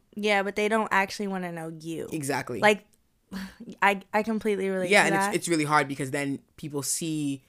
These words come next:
Speaker 2: and assume what you are going to be, and then if you're not what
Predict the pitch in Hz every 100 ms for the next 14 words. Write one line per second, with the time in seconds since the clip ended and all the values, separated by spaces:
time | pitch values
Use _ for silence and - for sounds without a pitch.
0 | _ _ 147 143 - 180 151 139 139 -
1 | 139 135 139 135 - 135 127 127 _ 135
2 | 135 127 127 - 135 127 139 135 131 139
3 | 147 - _ - 147 147 -